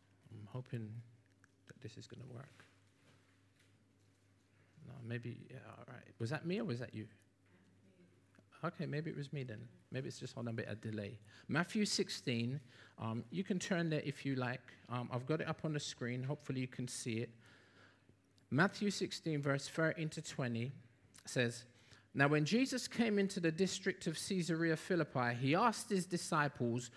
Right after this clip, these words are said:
'Who do people say that the Son of Man is?' And they said, 'Some say John the Baptist, others say Elijah, and others Jeremiah or one of the prophets.' He said to them, 'But who do you say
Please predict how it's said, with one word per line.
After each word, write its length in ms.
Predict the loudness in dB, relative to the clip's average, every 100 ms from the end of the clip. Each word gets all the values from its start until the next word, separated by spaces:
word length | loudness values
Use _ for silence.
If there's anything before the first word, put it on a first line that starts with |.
| -18 -20 4
'Who 240 | 10 12
do 120 | 12 6
people 420 | 8 6 6 2
say 500 | 6 6 8 8 6
that 160 | 2
the 80 | -2
Son 340 | -4 0 2 2
of 140 | 4
Man 480 | 6 8 6 2 -4 -4
is?' 480 | 0 0 -2 -12 -16 -20 _ _ _ _ _ _ _ _ _ _ -20 -8
And 140 | 0 4
they 100 | 4
said, 400 | 6 6 4 2 -20 -20 _ _ _
'Some 240 | -2 2 2
say 240 | 4 2
John 240 | 4 0
the 80 | 2
Baptist, 640 | 2 0 0 -4 -4 -6 -14 -20 _ _ _ -2 6
others 360 | 8 8 4
say 240 | 4 4 4
Elijah, 580 | 4 4 4 2 2 0 0 2
and 140 | 4
others 440 | 6 8 8 6 4
Jeremiah 680 | 6 6 6 8 8 8 6
or 120 | 6
one 200 | 6 4
of 80 | 2
the 60 | 2
prophets.' 720 | 0 -2 0 -6 -6 -12 -12 -18 -20 -6
He 180 | 6 8
said 300 | 8 6 6
to 140 | 4 2
them, 420 | 4 4 0 -4 -12 -20 _ _ _ 2
'But 120 | 8
who 160 | 8
do 100 | 8
you 300 | 6 6 4
say 460 | 2 2 2 2 -4